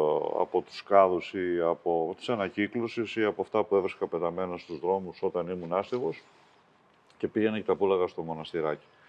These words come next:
για να μπορέσω να επιβιώσω, δηλαδή να έχω ένα, ένα πιάτο φαγητό που δεν το είχα. Τέλος πάντων, δεν έχει σημασία, αυτά περάσανε κάπως. Και είπαμε,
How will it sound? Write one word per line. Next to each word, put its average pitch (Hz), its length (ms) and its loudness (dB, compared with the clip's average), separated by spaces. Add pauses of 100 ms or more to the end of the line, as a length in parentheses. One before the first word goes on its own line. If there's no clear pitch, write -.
(220)
για 92 100 -4
να 87 80 2
μπορέσω 92 340 6
να 101 100 -4
επιβιώσω, 92 520 2
δηλαδή 78 300 0
να 95 60 -4
έχω 95 200 -4
ένα, 90 220 -6 (120)
ένα 90 140 -6
πιάτο 98 280 0
φαγητό 87 360 0
που 98 120 -4
δεν 92 220 0
το 78 140 4
είχα. 98 120 -6
Τέλος 156 300 -4
πάντων, 90 320 -2
δεν 120 100 -4
έχει 120 80 -8
σημασία, 92 360 -6
αυτά 101 200 -2
περάσανε 101 640 -2
κάπως. 78 320 -6 (600)
Και - 120 6
είπαμε, 147 380 4